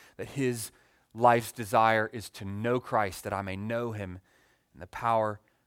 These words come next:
of his resurrection and the fellowship of his suffering.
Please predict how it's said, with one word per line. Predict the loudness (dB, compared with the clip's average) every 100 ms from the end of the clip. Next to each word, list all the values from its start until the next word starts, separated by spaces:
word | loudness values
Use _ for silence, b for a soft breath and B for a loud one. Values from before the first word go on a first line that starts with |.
| -14
of |
his | -14 -8
resurrection | -8 -6 -6 -6 -8 -12
and | -10
the | -10
fellowship | -8 -8 -10 -16
of | -16
his | -16
suffering. | -16 -14 -14 -14 -16 -18